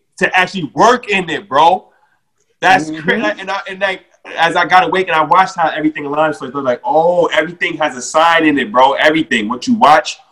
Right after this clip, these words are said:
Speaker 1: who you meet, what you listening to, what you eat, everything got a s-, I'm like, "All right, bet." So now you just gotta, you gotta act on it bravely though, with intention.
Speaker 2: Uh,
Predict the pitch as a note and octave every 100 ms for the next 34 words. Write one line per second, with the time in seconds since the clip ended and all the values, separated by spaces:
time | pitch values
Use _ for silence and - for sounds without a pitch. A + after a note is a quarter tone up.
0 | _ - D3+ C#3+ A#2+ C#3 D#3 C3 C3+ A#2+
1 | A2+ D#3 - D#3 D3+ D#3+ D#3 D3+ _ G#3
2 | G#3 A#3+ D#3 D3+ E3+ F3 F3 D#3+ D3+ C3+
3 | - - A#2 G#2+ A2 G#2 F#2+ A2 G#2 -
4 | A2+ A#2 A2+ G#2+ A2 G#2 - _ A#2+ B2
5 | A2+ C#3+ C#3 - A#2 G2+ A#2+ C#3+ D3+ A#2
6 | G#2+ G2+ E2+ - A2+ G#2 G#2 E3+ D#3 A2+
7 | B2